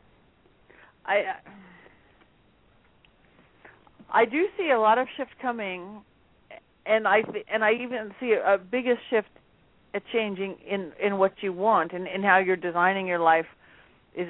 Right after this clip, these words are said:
is gonna be slightly different than you thought, and that's co-, probably why some of the confusion, like, "Where is my life heading going?"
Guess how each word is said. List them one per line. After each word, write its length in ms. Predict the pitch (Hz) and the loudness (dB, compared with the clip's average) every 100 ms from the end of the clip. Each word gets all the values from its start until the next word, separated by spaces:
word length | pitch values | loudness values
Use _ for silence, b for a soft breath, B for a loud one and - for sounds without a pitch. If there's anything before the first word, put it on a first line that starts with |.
| - | -4
is 120 | 196 185 | -6 -4
gonna 140 | 185 | -6
be 120 | 175 - | -8 0
slightly 260 | 185 165 | 0 0
different 320 | 185 190 180 175 | -2 -4 -4 -6
than 120 | 180 | -6
you 100 | 175 - | -6 2
thought, 280 | 196 160 180 | 4 4 0
and 100 | 175 | -4
that's 160 | 165 - - | -4 -4 -4
co-, 100 | 160 - | -4 -2
probably 260 | 190 160 165 | 0 0 0
why 160 | 160 - | -2 -4
some 120 | 170 | -10
of 60 | 160 | -8
the 80 | - _ b b b | -10 _ b b b
confusion, 840 | 214 196 214 190 180 175 170 165 175 _ _ _ | -14 -8 -6 -6 -6 -10 -10 -16 -20 _ _ _
like, 200 | 180 160 - - | -4 -4 -4 -2
"Where 220 | 175 165 | 2 2
is 80 | 160 | 0
my 140 | 156 | 0
life 220 | 160 160 202 | 2 2 2
heading 260 | 180 170 | 0 0
going?" 360 | 160 151 143 156 | 0 0 -2 -8